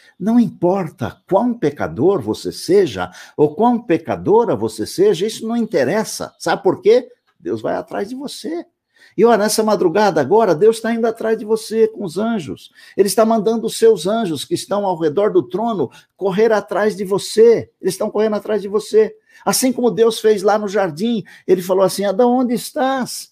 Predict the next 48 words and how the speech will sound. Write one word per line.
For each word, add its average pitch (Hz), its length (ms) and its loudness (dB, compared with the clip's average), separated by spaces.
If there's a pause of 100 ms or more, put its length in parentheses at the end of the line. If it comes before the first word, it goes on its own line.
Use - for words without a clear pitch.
(180)
Você - 140 -2
acha 262 180 0
que 247 100 -6
Deus 240 240 4
não 233 100 -6
sabia 214 360 -2
onde 226 120 -2
Adão 220 200 -2
estava? 214 580 -6 (240)
Deus 240 320 4
vê 247 140 4
tudo. 262 680 0 (140)
Claro 226 200 -2
que 220 120 -8
Deus 214 240 2
sabia, 208 420 0 (180)
mas 208 160 -4
por 247 120 -4
que 269 100 -6
que 254 120 -8
Deus 226 260 0
perguntou, 185 480 -2
"Onde 170 140 -2
estás?" 110 520 -4 (400)
Porque 123 220 -4
Deus 120 320 -4
queria 110 260 -8
contar 104 420 -14
pra 90 220 -18
eles 107 400 -10
que 110 140 -12
tinha 117 260 -10
um 113 100 -8
plano. 117 600 -8 (580)
<laughs> 135 800 -8
Que 190 120 2
tal? 160 400 0
Um 160 120 0
plano 226 340 4
que 233 100 -2
tinha 226 240 0
sido 220 300 -2
estabelecido 190 800 0
antes 247 200 0
da 226 160 2
fundação 226 520 -2
do 202 160 0
mundo, 175 520 0